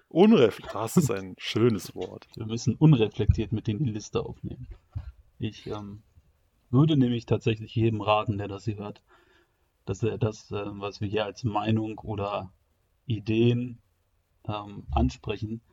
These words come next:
Speaker 2: nicht unbedingt für bare Münze nimmt. Also
Speaker 1: Ja, das ist ein guter Disclaimer. <laughs>
Speaker 2: Ja, das ist, äh, oft vermutlich auch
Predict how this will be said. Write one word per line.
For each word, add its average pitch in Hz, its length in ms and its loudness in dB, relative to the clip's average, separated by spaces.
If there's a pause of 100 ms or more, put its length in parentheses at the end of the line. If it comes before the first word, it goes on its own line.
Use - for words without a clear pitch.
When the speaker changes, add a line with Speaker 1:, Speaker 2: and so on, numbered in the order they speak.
(240)
Speaker 2:
nicht 131 260 6
unbedingt 117 460 0
für 117 100 -2
bare 104 320 -2
Münze 98 360 -8
nimmt. 95 320 -10 (840)
Also 104 300 -6
Speaker 1:
Ja, 107 140 4
das 104 180 0
ist 104 140 -12
ein 110 260 -4
guter 120 260 4
Disclaimer. 98 800 -2
<laughs> - 220 -6
Speaker 2:
Ja, 107 240 0 (340)
das 110 200 -6
ist, 117 240 -4
äh, 110 180 -2 (100)
oft - 280 2
vermutlich 113 560 -2
auch 110 340 -4